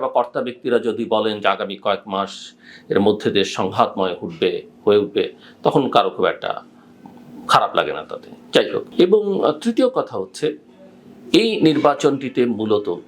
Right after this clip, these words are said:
আমি এই কথা বহুবার বলেছি যে নির্বাচনটা অনেক আগে হওয়া, হয়ে যাওয়া উচিত ছিল। নির্বাচনটা ডিসেম্বরের মধ্যে হওয়াটাই বাঞ্ছনীয় ছিল এবং আমি এটা বলেছি যখন আমি বিএনপিকে নিয়ে কথা বলেছি যে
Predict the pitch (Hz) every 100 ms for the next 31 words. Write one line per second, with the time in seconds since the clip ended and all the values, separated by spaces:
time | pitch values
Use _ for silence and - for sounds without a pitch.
0 | - - 131 123 135 127 113 165 151 117
1 | 110 - 107 98 104 104 98 95 95 95
2 | 95 113 139 117 117 - 127 117 113 107
3 | 117 - 104 110 - _ _ - - -
4 | 101 98 101 104 110 98 95 92 - 110
5 | - 127 117 117 127 160 147 143 - 123
6 | - - 139 - 123 104 - 92 101 101
7 | 101 - 202 226 165 156 151 131 165 185
8 | - 90 - - - - 120 113 117 107
9 | 101 - - - - - 170 208 180 156
10 | 117 - - 98 92 104 190 151